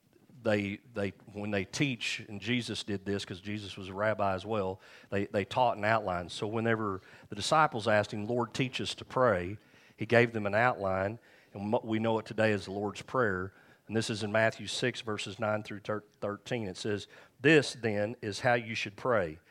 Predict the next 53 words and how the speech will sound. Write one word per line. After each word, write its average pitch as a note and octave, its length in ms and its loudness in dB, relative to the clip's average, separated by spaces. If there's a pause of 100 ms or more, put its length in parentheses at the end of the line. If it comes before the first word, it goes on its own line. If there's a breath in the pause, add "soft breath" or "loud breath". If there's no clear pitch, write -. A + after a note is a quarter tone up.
(220 soft breath)
Our F#2 100 -4
Father A#2+ 420 2
in G#2+ 140 -4
heaven, A#2 320 0
hallowed A2 320 0
be A2+ 100 -2
your A2 160 -4
name. F#2+ 400 -2 (360 soft breath)
Your F#2 100 -10
kingdom A#2+ 360 -2
come, G#2 300 -2
your F#2 100 -10
will G#2+ 200 -4
be A2 120 -4
done G2+ 220 0
on F#2 180 -8
earth A2 280 -4
as F#2+ 120 -10
it G2 60 -8
is G#2 160 -4
in G#2 80 -10
heaven. F#2 400 -6 (380 soft breath)
Give A#2 140 2
us B2 120 -2
today G#2+ 480 4 (300 loud breath)
our F2+ 100 -2
daily B2 320 4
bread, G2+ 420 0 (760)
and G#2+ 140 -6
forgive A2 320 2
us - 260 -2
our G#2 140 0
de-, A2 160 4 (100)
debts A2 400 2
as G2+ 160 -6
we G#2+ 120 -2
also G#2 280 0
forgive G2+ 460 -4 (240 loud breath)
our F2+ 100 -6
debtors, G2+ 600 2 (320 loud breath)
and G2 200 -2
lead A#2+ 200 4
us A2+ 160 0
not A2+ 220 2
in G2+ 80 -2
temptation, G2+ 640 -6
but F#2+ 180 -8
deliver G2 320 -2
us F#2 80 -4
from F#2 160 -8
the G2 80 -4
evil G2 180 -4
one." E2+ 260 -12